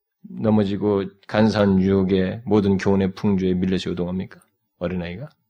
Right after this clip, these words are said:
뭐가 없어서? 장성한 자와 어린아이 비교해 보세요. 뭐가 없는 거예요? 지식이 없는 거죠. 지식이. 지식의 차이죠, 여러분.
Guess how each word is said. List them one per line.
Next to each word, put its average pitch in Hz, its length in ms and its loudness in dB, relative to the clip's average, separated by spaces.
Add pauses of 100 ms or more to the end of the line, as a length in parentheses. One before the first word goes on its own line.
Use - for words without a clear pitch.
(360)
뭐가 104 220 0
없어서? 110 420 -10 (1400)
장성한 117 500 2
자와 107 220 2
어린아이 107 520 0
비교해 95 280 -6
보세요. 87 320 -16 (720)
뭐가 110 240 4
없는 92 340 0
거예요? 95 160 -14 (1400)
지식이 110 540 0
없는 92 280 -2
거죠. 95 600 -4 (840)
지식이. - 720 -8 (1300)
지식의 110 520 -4
차이죠, - 480 -6 (160)
여러분. - 300 -12